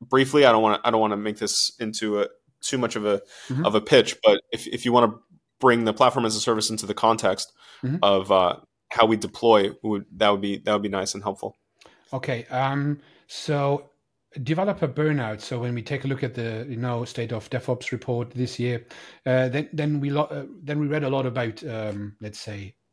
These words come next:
Speaker 2: burnout, uh, which was, you know, related to DevOps or other companies telling that as well. In my opinion, um, let's say the platform,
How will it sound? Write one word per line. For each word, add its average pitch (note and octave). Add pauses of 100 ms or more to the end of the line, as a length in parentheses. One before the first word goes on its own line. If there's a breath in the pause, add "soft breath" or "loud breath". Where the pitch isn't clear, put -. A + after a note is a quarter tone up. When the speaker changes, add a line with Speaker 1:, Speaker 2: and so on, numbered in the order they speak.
(160)
Speaker 2:
burnout, B2 (200)
uh, A2
which G#2+
was, G#2+
you G#2+
know, G#2+
related G#2+
to G#2+
DevOps A2+
or G2+
other G#2+ (300 soft breath)
companies A#2
telling A#2
that A2
as G#2+
well. A2+ (300 loud breath)
In C#3
my D3+
opinion, F3+ (260 soft breath)
um, C#3 (1900)
let's E3
say E3
the D#3
platform, C3+